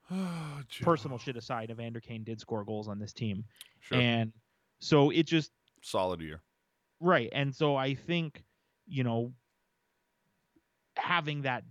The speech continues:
Speaker 2: backfill makes it a lot easier to let guys go. Like, I, I would be bummed out if Barabanov did get traded, but I
Speaker 1: Yes.
Speaker 2: feel better about it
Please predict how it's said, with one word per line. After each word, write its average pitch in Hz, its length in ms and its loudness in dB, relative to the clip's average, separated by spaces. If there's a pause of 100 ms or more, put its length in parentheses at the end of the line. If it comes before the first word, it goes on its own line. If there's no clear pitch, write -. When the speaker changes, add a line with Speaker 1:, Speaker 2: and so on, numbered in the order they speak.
Speaker 2:
backfill 120 600 -8 (720)
makes 123 380 -4
it 123 80 2
a 117 40 -2
lot 113 240 0
easier 117 360 0
to 113 60 -2
let 113 200 -2
guys 110 260 0
go. 117 180 6
Like, 120 260 2
I, 156 240 2 (320)
I 143 100 4
would 170 160 2
be 156 80 0
bummed 135 340 2
out 131 180 4
if 117 120 -6
Barabanov 117 600 0
did 120 200 -2
get - 160 -4
traded, 117 500 0
but 117 320 4
I 117 140 2
Speaker 1:
Yes. 117 140 0
Speaker 2:
feel 117 240 2
better 117 320 4
about 107 260 0
it 107 120 0